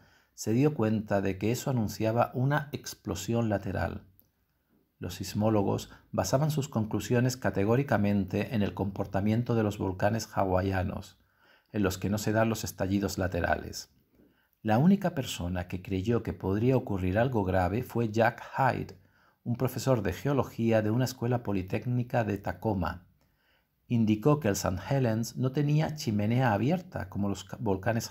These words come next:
hawaianos, así que cualquier presión que se acumulase en su interior tenía que liberarse de forma espectacular y tal vez catastrófica. Sin embargo,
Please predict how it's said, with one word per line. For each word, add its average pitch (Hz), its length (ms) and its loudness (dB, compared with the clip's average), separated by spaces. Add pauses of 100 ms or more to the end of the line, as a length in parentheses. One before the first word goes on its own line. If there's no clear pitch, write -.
hawaianos, 104 760 0 (480)
así 170 200 -2
que 185 140 2
cualquier 165 400 4
presión 110 400 -2
que 95 100 -4
se - 100 -2
acumulase 104 540 2
en 101 100 0
su 175 140 -2
interior 117 600 0 (380)
tenía 143 300 0
que 160 80 -2
liberarse 117 520 4
de 98 80 0
forma 135 320 -2
espectacular 98 880 -2
y 110 100 -4
tal 101 260 2
vez 110 280 0
catastrófica. - 1120 -6 (720)
Sin 101 220 -4
embargo, 98 580 6